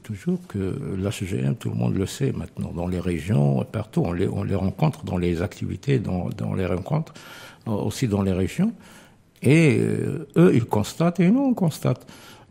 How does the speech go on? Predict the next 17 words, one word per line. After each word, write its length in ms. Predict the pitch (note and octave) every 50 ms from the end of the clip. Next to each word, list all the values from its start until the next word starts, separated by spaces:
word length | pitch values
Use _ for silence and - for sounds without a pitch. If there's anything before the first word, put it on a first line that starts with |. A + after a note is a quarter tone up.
| - -
Notre 180 | A#2+ A#2 -
présence 500 | - - A2+ G#2 F2+ G#2+ C3 C#3 - -
est 40 | A2
leur 140 | G2+ G#2 G2
présence, 640 | - - - F#2 E2 G2 B2 D#3+ F3 D#3+ - -
et 160 | - B2+ G#2+ G#2+
le, 100 | - -
notre 280 | A2+ A2+ B2 - -
participation, 960 | - - A2 - - A#2+ G#2+ - A#2 - - A2+ A2+ - - B2 A#2 A#2 A#2+ - A#2+ A#2
euh, 160 | - - - - -
est 80 | G#2
leur 160 | G2+ A2 G#2+
participation 840 | - - G#2+ - - - - A2+ - B2 - - G2+ - - C#3 C#3+ B2+
et 80 | C3
tout. 240 | - - - D4+ A3+
Donc, 240 | E3+ B2+ - - -
euh, 80 | G#2+